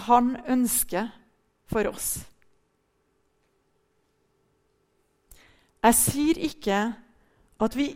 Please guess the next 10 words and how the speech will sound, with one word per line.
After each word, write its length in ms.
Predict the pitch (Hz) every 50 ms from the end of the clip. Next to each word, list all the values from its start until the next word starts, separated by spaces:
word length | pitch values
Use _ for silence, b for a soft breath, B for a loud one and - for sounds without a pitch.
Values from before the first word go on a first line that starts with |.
| - -
ikke 400 | - 370 - - - - 240 226
skal 240 | - - - 247 269
være 320 | 277 254 254 269 277 277
konkrete 720 | - - 285 269 262 - 269 233 214 202 - - - 233 269 294 277 b b b b b b b b b _ _
når 180 | 214 214 220 214
vi 80 | 240 226 190
ber. 280 | 202 185 202 233 214 - - _ _ _ _ _ _ _ _ _ _ _ _ _ _ _ _ _ _ _ _ _ _ _ _ _ _ _ _ _ _ _ _ _ _ _ _ _ _ _ _ _ _ _ _ _ _ _ _ - - - - _ _ _ _ _ _ _
Det 240 | - 185 175 247 262
jeg 160 | 277 294 277
sier, 460 | - - - 277 262 302 339 311 254